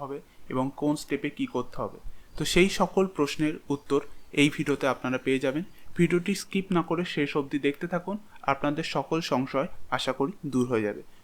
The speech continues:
তো আর সময় নষ্ট না করে চলুন শুরু করা যাক। এয়ার ট্রাভেলের জন্য যে স্টেপগুলির মধ্যে দিয়ে আপনাদের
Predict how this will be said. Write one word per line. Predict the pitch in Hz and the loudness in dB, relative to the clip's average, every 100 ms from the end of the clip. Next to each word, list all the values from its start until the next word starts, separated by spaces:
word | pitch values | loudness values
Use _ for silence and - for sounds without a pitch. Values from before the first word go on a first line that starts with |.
| - | 0
তো | 139 139 143 | 4 6 8
আর | 170 - | 6 4
সময় | 147 147 139 | 2 4 2
নষ্ট | 131 135 131 | 0 0 0
না | 120 - | 0 0
করে | 127 - - - | -4 -2 -4 2
চলুন | 135 143 175 | 4 4 2
শুরু | 131 110 | 0 0
করা | 104 92 | 0 0
যাক। | - - - - - - 160 | -4 -12 -20 -20 -18 4 8
এয়ার | 170 - | 8 4
ট্রাভেলের | 190 170 185 175 - | 2 4 6 4 4
জন্য | 135 139 135 | 4 4 4
যে | 143 147 | 4 4
স্টেপগুলির | - 143 131 139 135 131 | 4 2 2 2 4 4
মধ্যে | 123 123 127 | 2 2 0
দিয়ে | 131 117 | 2 2
আপনাদের | 131 135 | 2 0